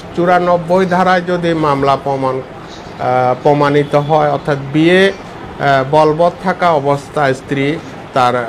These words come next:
মানে, আহ, স্বামীকে বিয়ে, মানে, অন্যজনকে বিয়ে করেছে, মানে, তামিমা রাকিব হাসানকে বিয়ে বলবৎ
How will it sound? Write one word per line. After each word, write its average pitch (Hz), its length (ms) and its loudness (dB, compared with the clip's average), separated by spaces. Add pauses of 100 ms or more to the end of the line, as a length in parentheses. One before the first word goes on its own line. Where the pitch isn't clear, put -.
মানে, 120 280 -2 (100)
আহ, 107 960 -6 (100)
স্বামীকে 135 440 0
বিয়ে, 131 260 2
মানে, 131 260 0
অন্যজনকে 135 680 0
বিয়ে 131 280 2
করেছে, 127 560 2
মানে, 123 220 0 (100)
তামিমা 139 460 2 (460)
রাকিব 131 480 2
হাসানকে 156 600 -2 (140)
বিয়ে 143 220 4
বলবৎ 143 440 2